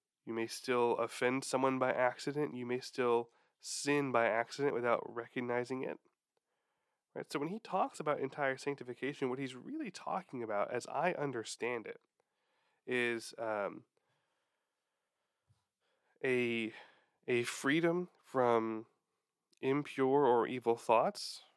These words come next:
a freedom from sinful desires, and the grace to perfectly resist temptation. And so, in other words, what he says is the, the person who is entirely sanctified, their thoughts are holy.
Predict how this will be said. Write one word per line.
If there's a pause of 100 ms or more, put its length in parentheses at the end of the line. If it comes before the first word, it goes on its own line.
(480)
a
freedom
from
sinful
desires, (1300)
and
the
grace
to
perfectly
resist
temptation. (2750)
And
so,
in
other
words,
what
he
says
is
the,
the
person
who
is
entirely
sanctified,
their
thoughts
are
holy.